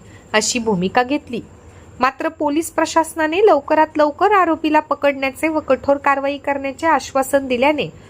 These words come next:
मोर्चास तात्पुरते स्थगित करण्यात आले. मात्र आरोपीला पकडले नाही तसेच कठोर कारवाई केली नाही तर उरणमध्ये तीव्र आंदोलन छेडण्याचा इशारा मोर्चातील संतप्त नागरिकांनी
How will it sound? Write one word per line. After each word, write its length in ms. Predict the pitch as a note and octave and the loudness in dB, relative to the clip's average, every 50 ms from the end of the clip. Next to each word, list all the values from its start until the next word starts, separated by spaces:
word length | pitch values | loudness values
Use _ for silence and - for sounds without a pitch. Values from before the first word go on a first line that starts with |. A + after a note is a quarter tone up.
| - - - - - | -20 -20 -20 -8 0
मोर्चास 640 | A3 A3+ A3+ A3 A3 A3 - A#3 C#4 D4 - - | 4 4 4 4 4 2 0 0 0 0 -2 -2
तात्पुरते 600 | G3+ A#3+ A#3 - _ - C4 B3 A#3+ A#3+ G#3+ B3 D4 | -2 -2 -2 -4 _ -10 -8 -8 -6 -4 -4 -4 -4
स्थगित 360 | - - - D4 C#4 C#4 A#3 - - - | -4 -6 -8 -6 -4 -4 -6 -6 -4 -2
करण्यात 380 | A3 G#3+ G#3+ A3 G#3+ G#3+ G#3+ | -2 -2 0 -2 -2 0 2
आले. 240 | A3 A3 A3 G#3+ A3+ A#3 - - - - - - - - - - - - - - - - | 0 2 2 0 -2 -2 -6 -20 -20 -20 -20 -20 -20 -20 -20 -20 -20 -20 -20 -20 -10 -4
मात्र 300 | G#3 G#3 G#3 G#3 - A3 | -2 -2 -2 -2 0 0
आरोपीला 520 | G#3+ G#3+ G#3 A3 A#3+ A#3+ - A#3+ A3+ A3+ | 2 2 2 0 -2 -4 -4 -4 -2 -2
पकडले 520 | A3+ A3+ - A#3 A#3 - A3+ G#3+ G#3+ A3 G#3+ | -2 -2 -6 -6 -4 -2 -4 -2 -2 -4 -2
नाही 420 | G#3+ G#3 G#3 F#3+ G#3+ A#3 B3+ C#4 C#4+ - - A#3 | -2 -4 -4 -4 -6 -6 -6 -8 -10 -8 -4 -4
तसेच 300 | A#3+ A#3 - A#3+ A#3+ - | -2 0 0 0 0 0
कठोर 360 | - A3+ A3+ - - B3 A#3+ | -4 -4 -4 -2 -4 -4 -4
कारवाई 460 | B3 - - A3 G#3 A3 C#4 E4+ F#4+ | 0 0 -2 0 0 -2 -2 -2 -2
केली 340 | G4 - D#4+ C4+ A#3+ A3+ A3+ | -2 -4 -6 -6 -4 -6 -4
नाही 360 | A3 G#3+ G#3 F#3+ G3+ F3+ F3+ - - - - - - - - | -4 -4 -4 -4 -8 -10 -10 -14 -20 -20 -20 -20 -12 -2 0
तर 100 | A#3 A#3+ | 2 2
उरणमध्ये 720 | - - A#3+ A#3 B3 C#4 C#4 C4 B3 A#3 G#3+ A3 A3+ C4+ | 2 2 2 4 4 4 2 2 -4 -4 -2 0 -2 -2
तीव्र 400 | C4+ - - - B3+ C4+ D#4 D#4+ | -2 -4 -8 -8 -6 -4 -2 0
आंदोलन 500 | D#4 D4 C4+ B3+ B3 A#3 A3+ A#3 B3+ C#4+ C#4+ | 0 0 0 0 0 0 2 2 -2 -2 -4
छेडण्याचा 540 | - - B3 G#3 G3+ G#3+ A3 A3 A3 B3+ B3 | 0 0 0 0 0 -2 -4 -4 -2 -2 -2
इशारा 520 | A#3+ G#3+ G3 - - C#4 C#4+ C4+ A#3+ D#3+ - - - - - - - - - - - | -2 -2 -4 -2 0 0 0 0 0 -4 -4 -10 -20 -20 -20 -20 -20 -20 -20 -10 -2
मोर्चातील 580 | C4 C#4+ D4+ D4+ C#4+ D4 - F#4 F#4 F#4 F#4 F#4+ | 2 2 2 2 0 0 0 0 0 2 -2 -2
संतप्त 580 | F#4+ - E4 C#4 B3 A#3 - D#4+ E4 - - E4 | 0 -2 -4 -4 -4 -2 -4 -4 -4 -2 -4 -2
नागरिकांनी 720 | D#4+ D4+ A#3 G#3+ A3+ A#3+ A3+ A#3 - C#4+ C#4 B3+ G#3 F3 | 0 2 0 0 0 -2 -2 0 -2 -2 -2 -4 -8 -8